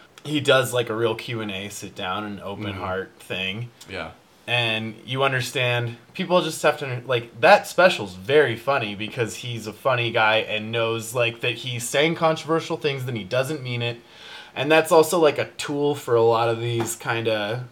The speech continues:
Speaker 1: right-wing incel
Speaker 2: Yeah, to latch on to.
Speaker 1: clown Pepe guys to be like,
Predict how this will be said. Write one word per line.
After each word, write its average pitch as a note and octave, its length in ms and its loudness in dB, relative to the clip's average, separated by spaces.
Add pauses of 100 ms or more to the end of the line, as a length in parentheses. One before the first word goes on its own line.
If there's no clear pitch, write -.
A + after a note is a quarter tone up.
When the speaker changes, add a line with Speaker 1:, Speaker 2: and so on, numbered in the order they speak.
Speaker 1:
right-wing A2+ 840 -2 (200)
incel A#2+ 840 0 (520)
Speaker 2:
Yeah, C#3 280 8
to B2 100 0
latch A2 260 4
on C3 160 2
to. B2+ 60 0
Speaker 1:
clown C#3+ 480 6
Pepe C#3+ 440 2
guys A#2+ 520 0
to C3 80 -6
be A#2+ 160 -2
like, A#2 340 4